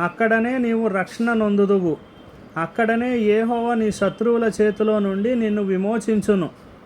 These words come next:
మనము చూచుచుండగా సియోను అపవిత్రపరచబడును గాక అని చెప్పుకొనుచు, అన్యజనులు అనేకులు నీ మీద కూడి వచ్చి ఉన్నారు. కళ్ళములో ఒకడు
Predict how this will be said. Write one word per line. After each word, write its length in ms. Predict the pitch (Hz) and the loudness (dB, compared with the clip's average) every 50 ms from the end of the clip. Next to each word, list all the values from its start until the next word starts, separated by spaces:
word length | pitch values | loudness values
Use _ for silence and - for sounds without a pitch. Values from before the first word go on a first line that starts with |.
| - - - - - - - - - - - | -20 -20 -20 -20 -20 -20 -20 -20 -20 -14 -8
మనము 340 | 160 170 185 196 208 208 208 | -4 -2 -2 0 0 -2 -2
చూచుచుండగా 960 | 190 196 - 220 220 196 247 247 196 240 233 220 214 208 196 190 208 233 262 285 - - - - - - - - - - - - | -2 -2 -2 -2 0 0 0 0 0 0 0 2 2 0 0 0 -2 -4 -4 -6 -10 -14 -20 -20 -20 -20 -20 -20 -20 -20 -20 -18
సియోను 800 | - - - 202 202 226 240 247 247 233 214 226 254 262 208 - - - | -10 -4 -2 0 2 2 2 2 0 0 0 0 -2 -4 -6 -10 -8 -8
అపవిత్రపరచబడును 1200 | 170 175 - 220 226 233 226 - 240 226 - 226 220 202 - 226 220 196 214 208 208 214 226 233 | -6 -2 0 0 0 0 0 -2 -2 0 0 0 0 0 0 -2 0 0 0 0 0 -2 -2 0
గాక 340 | 214 220 202 196 175 - 208 185 139 - - - - - - - | 0 0 0 0 0 0 -2 -2 -2 -4 -10 -20 -20 -18 -10 -6
అని 240 | 165 180 190 208 247 269 | -2 -2 0 0 0 -2
చెప్పుకొనుచు, 880 | 254 - - 170 143 - 180 180 202 202 202 202 196 - 247 262 294 294 - - - - - - - - - - | -2 -2 -4 -4 -4 -4 -6 -2 -2 0 0 -2 0 0 0 0 0 -2 -6 -12 -20 -20 -20 -20 -20 -20 -12 -8
అన్యజనులు 640 | 151 160 175 190 214 240 226 214 247 240 247 240 220 | -4 -2 0 0 0 2 2 2 2 2 2 0 0
అనేకులు 560 | 190 175 185 196 220 240 247 233 254 254 247 | 0 0 0 0 0 0 0 0 2 2 2
నీ 200 | 240 226 214 214 214 | 2 2 2 0 0
మీద 320 | 220 220 226 233 240 220 220 220 240 226 - | 0 0 -2 -2 -2 0 0 -2 -2 -2 -2
కూడి 260 | - 214 214 214 226 | 0 2 2 4 4
వచ్చి 400 | 220 220 214 185 - - 233 226 | 4 4 2 0 -2 -4 -2 -2
ఉన్నారు. 460 | 220 214 208 202 202 196 190 165 131 - - - - - - - - - - - - - - - - - - - - - - - - - - - - - - - - - - - - - - | 0 0 0 0 0 0 0 0 -2 -4 -8 -16 -20 -20 -20 -20 -20 -20 -20 -20 -20 -20 -20 -20 -20 -20 -20 -20 -20 -20 -20 -20 -20 -20 -20 -20 -20 -20 -20 -20 -20 -20 -20 -20 -8 -2 0
కళ్ళములో 540 | 185 190 208 226 247 254 254 262 262 262 262 | 0 2 2 2 0 0 0 0 2 2 2
ఒకడు 640 | 254 240 220 - 240 233 226 233 233 233 233 233 233 | 2 0 0 0 0 0 2 2 2 0 -2 -4 -6